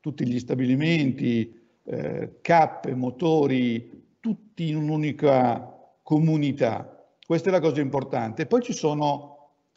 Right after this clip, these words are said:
altre analogie che mi fanno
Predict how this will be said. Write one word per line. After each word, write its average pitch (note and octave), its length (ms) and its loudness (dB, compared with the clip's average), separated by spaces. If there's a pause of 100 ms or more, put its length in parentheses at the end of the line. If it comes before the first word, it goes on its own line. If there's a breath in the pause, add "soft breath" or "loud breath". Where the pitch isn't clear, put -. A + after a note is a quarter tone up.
altre E3 360 2
analogie C#3+ 680 0
che D3+ 120 -4
mi C3+ 120 0
fanno C#3+ 760 -2